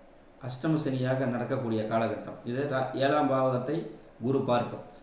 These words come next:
அப்படிங்கிற நிலையில மனைவிக்கு பெரிய பிரச்சனைகள் ஒண்ணும் வரப்போறதில்ல, ஆனா செலவுகள் இருக்கும். அப்படிங்கிற நிலையில இந்த கோச்சார ரீதியா சனி பெயர்ச்சி, அதாவது அஷ்டம சனியாக சிம்மராசிக்காரர்களுக்கு நிறைய சிக்கல்களை கொடுத்து தான் தீரும். அதை தப்பித்து தான் நீங்கள் வெளியே வர வேண்டும். அது,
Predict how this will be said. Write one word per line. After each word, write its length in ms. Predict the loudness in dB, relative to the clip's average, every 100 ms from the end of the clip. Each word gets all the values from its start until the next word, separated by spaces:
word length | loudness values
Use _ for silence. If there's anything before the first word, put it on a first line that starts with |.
| -10
அப்படிங்கிற 340 | -4 0 2
நிலையில 300 | 4 4 4 4
மனைவிக்கு 420 | 4 2 2 0
பெரிய 300 | 2 2 2
பிரச்சனைகள் 520 | 2 0 2 2 2
ஒண்ணும் 180 | 4 4
வரப்போறதில்ல, 500 | 6 4 2 2 0
ஆனா 180 | 2 0
செலவுகள் 520 | 0 2 4 4 2 2
இருக்கும். 380 | 0 -2 -6 -12 -18 -20 -20 -20 -10
அப்படிங்கிற 320 | -2 4 6 6
நிலையில 260 | 6 8
இந்த 200 | 8 6 4
கோச்சார 420 | 4 4 6 8 8
ரீதியா 380 | 6 4 4 2 0 -8 -18 -20 -10
சனி 340 | 0 4 4 4 -2 -8
பெயர்ச்சி, 360 | 0 0 0 0
அதாவது 280 | 4 6 6
அஷ்டம 420 | 4 2 0 2
சனியாக 400 | 0 2 2 2 0 -2 -12 -20 -20 -6
சிம்மராசிக்காரர்களுக்கு 960 | 2 6 8 8 8 6 6 2 0 0
நிறைய 280 | 2 2 0
சிக்கல்களை 460 | -2 0 2 2 2
கொடுத்து 320 | 0 0 2
தான் 220 | 2 2 2
தீரும். 260 | 0 -2 -6 -16 -8
அதை 180 | -2 0
தப்பித்து 400 | 4 4 4 2 4
தான் 200 | 6 6
நீங்கள் 280 | 6 4
வெளியே 240 | 4 4 4
வர 160 | 4 2
வேண்டும். 320 | 0 0 -4 -8 -18 -14 -2
அது, 160 | 2